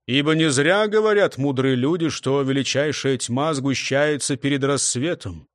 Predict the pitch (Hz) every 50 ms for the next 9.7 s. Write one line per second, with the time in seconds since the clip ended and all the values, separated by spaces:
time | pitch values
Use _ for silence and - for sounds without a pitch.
0 | _ _ _ _ _ _ _ _ _ _ _ _ - 107 123 175 214 226 220 226
1 | 240 196 - - 196 214 226 233 233 226 226 180 - - - 170 196 202 180 208
2 | 233 240 214 160 - - - - 180 202 214 202 - 190 190 185 185 156 - -
3 | 170 185 175 151 160 156 139 123 139 151 139 123 107 131 170 190 196 190 180 170
4 | 139 135 139 131 139 156 170 147 - 156 147 147 139 139 139 127 - - - 147
5 | 165 156 - - 131 139 139 139 123 - - 139 135 127 123 147 165 165 139 -
6 | - - - 139 151 175 190 196 180 135 117 - - - _ _ _ _ _ _
7 | _ _ _ _ - 117 107 107 101 117 131 139 135 135 - 139 143 143 143 143
8 | 139 135 123 113 - - - 127 135 135 123 135 151 165 170 160 135 120 131 147
9 | 151 143 139 143 147 151 165 175 180 190 196 151 -